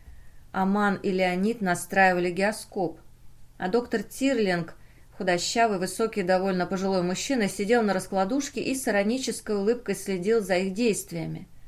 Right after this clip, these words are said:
Тирлинг не очень-то верил в прибор. По виду обыкновенная алюминиевая труба, подвешенная на цапфах. На конце куб из пластика.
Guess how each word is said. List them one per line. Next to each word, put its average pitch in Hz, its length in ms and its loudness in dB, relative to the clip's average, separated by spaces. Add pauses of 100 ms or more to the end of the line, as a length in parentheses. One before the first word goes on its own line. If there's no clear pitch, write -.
(800)
Тирлинг 240 680 0
не 233 140 0
очень-то 202 580 0
верил 196 340 2
в - 100 -12
прибор. 208 580 -2 (1000)
По 220 100 0
виду 247 320 4
обыкновенная 208 920 4
алюминиевая 202 760 2
труба, 240 420 2
подвешенная 180 800 0
на 190 140 0
цапфах. - 760 -6 (640)
На 262 100 -6
конце 214 520 0
куб 208 320 -4
из 202 120 -6
пластика. 180 800 -2